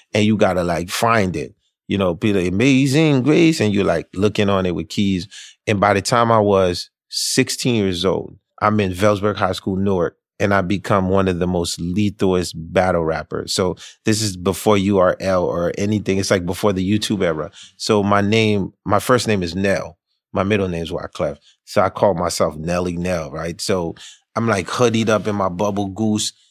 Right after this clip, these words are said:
and I'm in an auditorium, and I'm by myself, and I'm playing, like, these chords on piano. And a music teacher comes in. Her name is Valerie Price. She's like, "Where did you learn these chords that you playing?"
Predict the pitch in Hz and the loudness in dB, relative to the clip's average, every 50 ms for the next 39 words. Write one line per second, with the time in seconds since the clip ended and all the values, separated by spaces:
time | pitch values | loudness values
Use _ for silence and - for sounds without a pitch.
0 | _ _ _ - - 110 113 120 131 131 120 104 - 127 117 107 98 95 - - | _ _ _ -4 0 2 2 2 2 0 -2 -2 -2 -2 -2 -2 -2 -4 -8 -6
1 | - 151 156 147 123 113 98 92 98 98 101 - _ _ _ _ - 107 104 104 | -4 -2 -2 -2 -2 -2 -2 -2 -4 -6 -8 -12 _ _ _ _ -4 -2 -2 0
2 | 98 101 101 95 92 90 85 - - 123 110 95 85 - _ _ _ _ - - | 0 0 -2 -2 -2 -4 -6 -2 0 0 0 0 -2 -6 _ _ _ _ -20 -20
3 | - _ _ _ - 117 113 107 98 92 - - - 135 131 123 110 104 98 92 | -20 _ _ _ -4 -2 -2 0 -2 -4 -4 -4 -2 0 2 2 2 2 0 0
4 | 90 87 98 95 - - - - 117 110 107 98 90 92 90 85 85 - - 120 | -2 -2 -4 -4 -4 -6 -4 -2 0 2 2 2 0 -2 -2 -2 -4 -4 -2 0
5 | 104 98 90 71 73 - - 107 _ _ _ _ _ _ _ _ _ _ - 107 | 0 0 0 -2 -4 -6 -8 -12 _ _ _ _ _ _ _ _ _ _ 0 2
6 | 101 95 92 87 85 - - 113 107 110 123 117 110 104 85 - 104 90 - - | 2 2 2 0 -2 -2 -2 -2 0 2 2 2 2 0 -2 -2 -2 -2 -2 -2
7 | 78 - - 82 82 82 78 80 76 65 - _ - - 107 101 98 95 92 87 | -4 -4 -4 -4 -2 -4 -4 -4 -6 -6 -8 _ -4 0 2 2 2 2 2 0
8 | 82 85 87 98 95 95 90 90 87 85 85 80 - - - 87 82 76 - - | -2 0 2 2 2 2 2 0 -2 -2 -4 -6 -4 -4 -2 -2 -2 -2 -4 -4
9 | - 95 85 87 78 73 - _ _ _ _ _ _ _ _ _ _ _ - 95 | -4 -2 -2 -2 -2 -2 -4 _ _ _ _ _ _ _ _ _ _ _ -12 -6
10 | 98 110 110 117 113 113 110 98 95 95 90 98 95 90 90 90 101 98 _ _ | -2 0 2 2 2 2 0 0 -2 -4 -2 -2 -2 -2 -4 -4 -6 -10 _ _
11 | _ _ _ _ _ _ _ _ _ _ - 95 95 95 90 87 82 85 95 110 | _ _ _ _ _ _ _ _ _ _ -8 -4 -2 -2 -2 -2 -2 -2 0 -2
12 | 117 113 - - _ _ _ - - - - - 98 87 85 - 95 95 85 - | -2 -2 -4 -10 _ _ _ -10 -4 -2 0 0 0 -2 -4 -4 -6 -6 -4 -4
13 | 107 104 - 151 147 143 117 85 78 | -6 -4 -2 0 0 0 0 0 -4